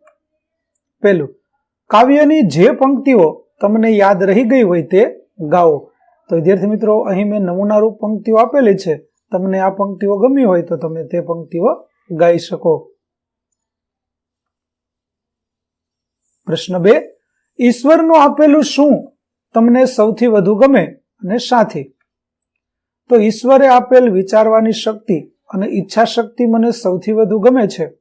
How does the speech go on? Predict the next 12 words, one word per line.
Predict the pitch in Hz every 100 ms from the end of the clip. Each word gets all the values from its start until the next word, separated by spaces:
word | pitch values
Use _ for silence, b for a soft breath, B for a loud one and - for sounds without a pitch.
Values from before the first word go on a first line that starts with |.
| _ _ _
કારણ | - 262 262
કે | 196 156 - _ _ _ -
આ | 214
શક્તિને | 277 - 254 - 262 262
લીધે | 254 247 160 151 _ _ _
માનવો | 165 170 202 247 233 156 - _ -
જે | 143 175
ધારે | 185 156 202 240
તે | 147 180 254 - _ _ -
કરી | 180
શકે | 175 180 165 165
છે. | 160 160 147